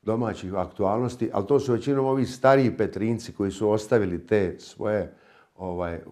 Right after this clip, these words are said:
uspomene koje su baš bogate. Čovjek tu ne može griješiti duše. Ovaj, pa to, evo,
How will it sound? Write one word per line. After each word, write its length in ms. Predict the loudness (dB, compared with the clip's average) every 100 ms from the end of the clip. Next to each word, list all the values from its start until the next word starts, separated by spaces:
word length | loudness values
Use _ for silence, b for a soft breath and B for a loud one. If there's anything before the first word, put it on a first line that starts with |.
| -4
uspomene 680 | -4 -2 0 0 0 -2 -2
koje 200 | -4 -4
su 200 | -6 -12 -14 _
baš 220 | 0 0 4
bogate. 440 | 6 6 4 0 -18 -6
Čovjek 300 | -4 -4 -6
tu 160 | -6 -6
ne 100 | -4
može 380 | -6 -4 -4 -4
griješiti 340 | -6 -6 -6 -6
duše. 400 | -4 -4 -4 -4 B B B B B
Ovaj, 420 | -2 2 2 0 -6 B B 0
pa 140 | 0
to, 260 | 4 4 6
evo, 340 | 4 2 -2